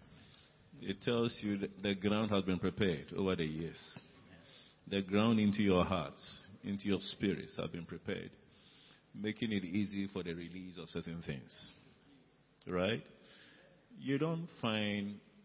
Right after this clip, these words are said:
many churches like this. You understand? Sometimes I go preach in a place and they tell me, "We haven't heard, these words used to be preached many, many years ago. We don't hear such word anymore."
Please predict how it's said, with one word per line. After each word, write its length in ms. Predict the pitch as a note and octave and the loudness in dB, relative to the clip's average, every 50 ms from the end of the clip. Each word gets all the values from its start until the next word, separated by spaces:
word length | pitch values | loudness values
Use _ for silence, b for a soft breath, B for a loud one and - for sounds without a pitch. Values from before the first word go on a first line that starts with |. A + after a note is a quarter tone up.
| - A2 A2 | -18 -16 -12
many 340 | G#2 G2+ G2+ G2+ G2 G2 F#2 - | -10 -8 -6 -6 -6 -8 -8 -4
churches 340 | - F#2+ E2+ - - F2 - - | -2 -2 -2 -2 -4 -12 -10 -8
like 240 | D#2+ D2 C#2+ D2 D#2 | -8 -8 -8 -8 -12
this. 140 | E2+ F2 - - - - - _ _ _ _ _ _ _ _ _ _ _ _ _ _ _ _ _ _ _ _ _ _ _ _ _ b b b b b b b b b b _ _ _ _ _ _ - | -14 -16 -16 -16 -20 -20 -20 _ _ _ _ _ _ _ _ _ _ _ _ _ _ _ _ _ _ _ _ _ _ _ _ _ b b b b b b b b b b _ _ _ _ _ _ -16
You 80 | - G#2+ | -14 -12
understand? 440 | G2 F#2 F2+ - - F2 D#2 C#2+ - - - _ _ _ _ _ _ b b b b b b b b b b b - - | -10 -10 -10 -10 -10 -10 -10 -10 -14 -20 -20 _ _ _ _ _ _ b b b b b b b b b b b -14 -6
Sometimes 400 | - D#3 F#3+ - - C3+ B2+ - | -4 -4 -2 -2 -2 -2 0 2
I 60 | C3+ C3 | 2 2
go 200 | C3 E3 E3+ D3+ | 4 4 2 2
preach 320 | - - C3 B2+ C3 - | 2 2 0 0 0 0
in 100 | A#2+ A#2 | -2 -2
a 80 | A2 G2 | -2 -2
place 440 | - - B2 A#2+ B2+ C3 B2+ B2+ - | -2 -2 0 2 2 2 2 0 -4
and 120 | C#3 C#3 | -6 -6
they 100 | C#3 C#3+ C#3 - - | -6 -8 -10 -10 -12
tell 100 | F3+ F3 | -10 -10
me, 260 | E3+ D#3+ D#3 D#3+ D3+ - B B B B B | -8 -8 -10 -10 -12 -14 B B B B B
"We 120 | C#3+ D#3 C#3 | -2 -2 0
haven't 400 | D#3+ F3+ G3+ G3 G3 G3 F3+ D3 C3 C3 B2+ | 0 -2 -4 -4 -8 -8 -8 -8 -8 -8 -6
heard, 200 | C#3+ D3+ D3+ - - - B B B B B B D3 | -6 -6 -6 -8 -12 -20 B B B B B B -6
these 260 | - G3+ G3+ - - - | -4 -4 -4 -4 -2 -2
words 560 | D3+ D3 D3+ D3+ D3+ D#3 D#3+ D#3+ D#3 - - | 0 2 2 2 2 2 0 -2 -4 -6 -8
used 260 | C#3+ C#3 D3 C#3 - | -8 -8 -8 -8 -6
to 60 | - A#2+ | -6 -6
be 120 | B2 A#2 | -4 -6
preached 460 | - - - - - D3 - - - | -8 -8 -10 -6 -6 -4 -6 -6 -8
many, 260 | E3+ F3 G3+ G3 G3 | -6 -4 -4 -4 -4
many 220 | F#3+ G3 G3 F#3 F3+ | -4 -6 -6 -6 -6
years 360 | F3 D3+ D#3 D#3 D3+ - - | -6 -4 -4 -4 -4 -2 -4
ago. 260 | C#3 - - D3+ D3+ C#3 A#2 E2+ | -6 -2 0 0 0 0 0 0
We 100 | C3+ D3 | 0 0
don't 180 | D#3 E3+ F#3 E3+ | 0 0 -2 -4
hear 280 | C3 C3 D#3+ D#3 D3+ C#3+ | -4 -6 -8 -8 -10 -10
such 260 | - D3+ C#3 - - | -12 -12 -12 -12 -10
word 400 | C3+ C3 C3+ C3 C3 B2+ B2 - A#2 | -8 -6 -4 -4 -6 -6 -10 -8 -8
anymore." 760 | A#2+ A#2 B2 B2 A2 G2+ F2+ E2+ D2+ C#2 C2+ B1 - - | -6 -4 -4 -2 -2 -2 -2 -2 -4 -6 -10 -14 -18 -20